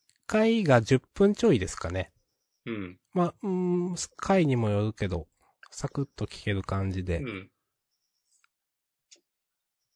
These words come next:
Speaker 2: あの、ルートエンドの話をしてんのとかも。
Speaker 1: はいはいはい。そうですね。
Speaker 2: いいですね。あの、ジャンプラでやってた、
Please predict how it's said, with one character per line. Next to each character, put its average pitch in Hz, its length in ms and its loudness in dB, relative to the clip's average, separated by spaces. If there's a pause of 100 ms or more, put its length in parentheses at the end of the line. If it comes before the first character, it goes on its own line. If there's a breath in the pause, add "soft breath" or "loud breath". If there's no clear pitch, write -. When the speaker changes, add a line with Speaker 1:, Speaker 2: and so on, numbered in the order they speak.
(560)
Speaker 2:
あ 95 120 -12
の、 92 60 -12 (240)
ル 196 260 2
ー 202 60 -10
ト 208 160 4
エ 214 80 4
ン 165 160 -2
ド 110 120 -4
の 92 120 -6
話 92 340 -6
を 80 80 -8
し - 60 -12
て - 100 -10
ん 82 60 -12
の 80 100 -16
と - 100 -20
か 69 120 -18
も。 71 40 -14 (1500)
Speaker 1:
は 147 160 2
い 127 40 2
は 110 160 0
い 95 60 -2
は 92 220 -8
い。 - 100 -14
そ - 160 -2
う 120 40 4
で 98 60 0
す - 160 -10
ね。 92 60 -4
Speaker 2:
い - 20 -4
い 87 40 -4
で 82 100 -4
す 82 100 -12
ね。 67 140 -14 (160)
あ 87 120 -12
の、 78 180 -12
ジ 92 100 -2
ャ 90 80 -2
ン 87 100 -12
プ - 100 -10
ラ 87 140 -4
で 85 260 -6 (960)
や 98 100 -16
っ - 20 -20
て - 200 -20
た、 - 240 -12